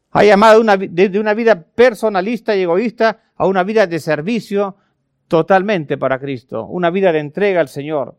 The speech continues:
Y dice la palabra de Dios que santificados en Dios Padre y guardados en Jesucristo. O sea, Dios nos salva de principio a fin, nos llama, nos santifica,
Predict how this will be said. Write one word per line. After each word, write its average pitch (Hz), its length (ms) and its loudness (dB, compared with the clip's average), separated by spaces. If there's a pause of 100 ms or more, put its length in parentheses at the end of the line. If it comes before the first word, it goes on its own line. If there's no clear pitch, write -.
(400)
Y 165 100 -6
dice 247 240 -2
la 208 100 0
palabra 190 380 2
de 160 100 2
Dios 190 260 0
que 185 300 -2 (240)
santificados 220 920 -2
en 165 140 -8
Dios 196 180 -2
Padre 220 460 0
y 220 140 -8
guardados 175 880 -2
en 165 200 -10
Jesucristo. 143 680 -8 (180)
O 147 120 -2
sea, 214 180 2
Dios 233 460 -2 (220)
nos 165 180 -6
salva 226 260 2
de 202 100 0
principio 226 480 -4
a 190 40 0
fin, 196 180 -4
nos 147 180 -4
llama, 285 440 -2 (600)
nos 220 560 0
santifica, 247 840 -2